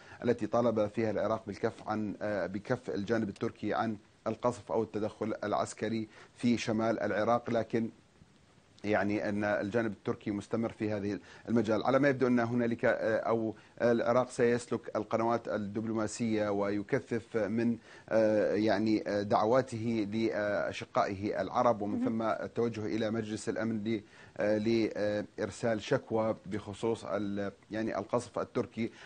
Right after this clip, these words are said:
Speaker 1: أما على الصعيد، آه، يعني الحكومي، فقد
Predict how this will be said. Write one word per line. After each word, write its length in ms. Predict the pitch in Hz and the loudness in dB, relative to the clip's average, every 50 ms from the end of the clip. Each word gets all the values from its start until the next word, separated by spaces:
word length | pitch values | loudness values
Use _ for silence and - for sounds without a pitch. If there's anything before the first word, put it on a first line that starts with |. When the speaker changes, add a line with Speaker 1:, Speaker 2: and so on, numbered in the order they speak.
| - - - | -8 0 2
Speaker 1:
أما 220 | - 165 151 135 | 2 4 6 6
على 180 | 131 110 120 113 | 6 6 6 4
الصعيد، 420 | 113 - - 95 110 117 107 - | 2 0 0 0 0 0 -2 -2
آه، 160 | - - 107 101 | 0 0 0 0
يعني 360 | 82 104 107 104 107 - - | 0 -2 -2 -2 -4 -4 -4
الحكومي، 560 | 104 - - 104 - - 131 127 123 120 113 | -6 -6 -8 -10 -4 -2 0 2 2 2 0
فقد 600 | 107 - 110 - - 110 113 107 104 113 110 107 | 0 -4 -4 -2 0 -2 -2 0 0 0 0 0